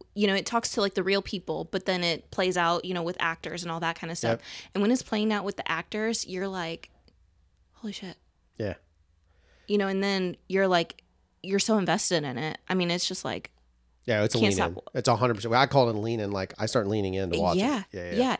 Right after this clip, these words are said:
Speaker 1: Ed and I have watched it twice now because
Speaker 2: Yeah.
Speaker 1: it's just, it's that, I don't even know the right word for it.
Speaker 2: Right.
Speaker 1: But, um, I think, you know, a lot of times too,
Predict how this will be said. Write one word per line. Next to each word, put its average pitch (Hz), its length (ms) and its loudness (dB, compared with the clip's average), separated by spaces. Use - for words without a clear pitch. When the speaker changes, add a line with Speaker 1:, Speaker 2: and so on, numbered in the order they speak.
Speaker 1:
Ed 214 120 0
and 330 100 0
I 339 60 2
have 233 100 2
watched 180 260 2
it - 80 -2
twice - 320 -2
now - 300 -8
because 196 260 2
Speaker 2:
Yeah. 196 60 4
Speaker 1:
it's 185 120 2
just, 185 300 0
it's 185 240 2
that, 175 460 0
I 185 120 0
don't 190 120 2
even 185 140 2
know 180 140 4
the 180 80 2
right 170 180 2
word 160 300 0
for - 260 -8
it. - 240 -8
Speaker 2:
Right. 85 380 -4
Speaker 1:
But, 170 640 2
um, 165 460 -4
I 254 80 -2
think, - 480 -2
you 208 200 4
know, 170 380 4
a - 80 6
lot 180 260 6
of 202 80 2
times - 500 0
too, 170 480 4